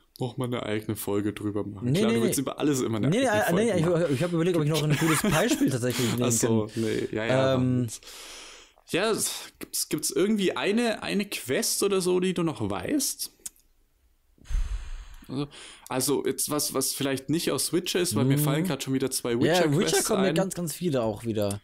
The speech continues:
Speaker 1: Ich weiß,
Speaker 2: Ähm.
Speaker 1: ich, ich, ich überleg grad noch so anderes, was ich auch immer mag oder so ein Typ, weißt du, so Quest-Typ meine ich. Was ich immer mag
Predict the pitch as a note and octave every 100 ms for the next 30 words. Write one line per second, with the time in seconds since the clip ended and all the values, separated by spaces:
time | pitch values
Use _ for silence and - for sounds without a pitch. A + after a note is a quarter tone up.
0 | - - - C3+ - B2 C#3 D#3+ - -
1 | A2+ A#2 A#2+ B2 B2 B2 B2+ C3 C3 -
2 | - C3 - - - A#2+ C#3+ D3+ C#3+ B2
3 | A#2+ A#2+ - F#2+ C#3 B2 - A#2 C3 -
4 | D3 F#3 E3 B2+ B2 F#3 - C3 - C#3
5 | B2 - A3 D#3+ G#2+ A#2 - F3 - -
6 | - - - A#2 - G2+ G#2+ - C#3+ -
7 | - B2 A2+ G2+ F#2+ F#2 G2 F#2+ F3+ G3
8 | F3 A#2 A2+ G#3+ -